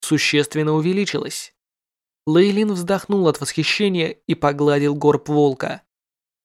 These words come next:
Существо, созданное из комбинации природы и магии, поистине волшебное.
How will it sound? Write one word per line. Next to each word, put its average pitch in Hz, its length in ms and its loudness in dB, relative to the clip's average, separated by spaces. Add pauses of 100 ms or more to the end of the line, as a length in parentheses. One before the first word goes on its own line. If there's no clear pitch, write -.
(160)
Существо, 170 680 -4
созданное 151 600 0
из 160 240 -4
комбинации 151 640 -2
природы 156 440 0
и 156 220 -4
магии, 165 540 -4 (320)
поистине 151 520 -2
волшебное. 143 760 -2